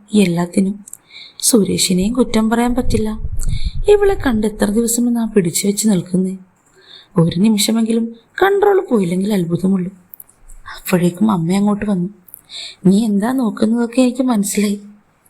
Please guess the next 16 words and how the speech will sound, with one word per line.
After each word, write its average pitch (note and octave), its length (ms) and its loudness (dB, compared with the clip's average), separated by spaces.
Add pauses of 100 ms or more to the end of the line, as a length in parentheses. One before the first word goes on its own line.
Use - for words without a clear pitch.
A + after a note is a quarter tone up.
(120)
അജയനൊന്ന് F3 460 0
ചിരിച്ചു. - 420 -2 (960)
"അമ്മേ, G3+ 360 2 (480)
ഞാൻ F4+ 160 4
എന്താ A3+ 280 0
ചെയ്യേണ്ടത്?" G3+ 640 -2 (720)
അമ്മ F#3+ 380 2
പറഞ്ഞതാ. G3+ 460 0 (540)
"അതോ, F#3 340 2 (560)
ഇന്ന് F3 300 4
രാത്രി G#3 440 0 (480)
അവളെ F#4 280 4
ഞാൻ C4 240 0
നിന്റെ A3+ 200 0
മുറിയിലേക്ക് F3+ 540 0
അയക്കാം. G3+ 300 0